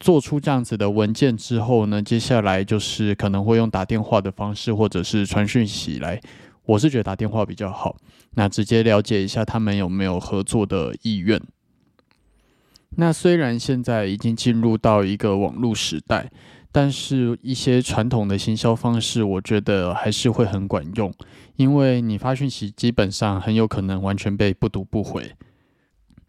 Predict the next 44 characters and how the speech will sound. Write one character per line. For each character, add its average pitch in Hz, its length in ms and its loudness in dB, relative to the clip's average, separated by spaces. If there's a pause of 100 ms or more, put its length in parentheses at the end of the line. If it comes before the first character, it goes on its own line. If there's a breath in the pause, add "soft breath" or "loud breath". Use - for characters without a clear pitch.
(580 soft breath)
但 143 200 2
是 131 400 2
如 127 180 4
果 143 220 4
以 113 320 -6
讲 104 200 -6
电 165 200 0
话 160 140 4
来 110 140 4
说 120 300 4
的 113 60 0
话， 117 220 2
能 107 220 0
够 123 200 4
比 117 120 -4
较 117 140 0
感 98 220 -2
觉 107 160 -4
到 113 180 2
你 80 160 -6
的 95 140 -6
温 104 260 -4
度， 123 240 -2 (300 loud breath)
然 101 180 0
后 107 260 4
他 117 220 -2
也 101 220 -2
会 113 260 0
比 - 200 -6
较 113 360 4
就 113 140 -2
是 113 200 -2
确 107 280 2
保 76 240 -6
说 107 260 -2
能 101 160 -4
够 101 220 2
接 107 180 2
收 107 220 2
到 101 200 0
你 95 140 -6
的 98 100 -6
讯 101 280 -2
息， - 320 -6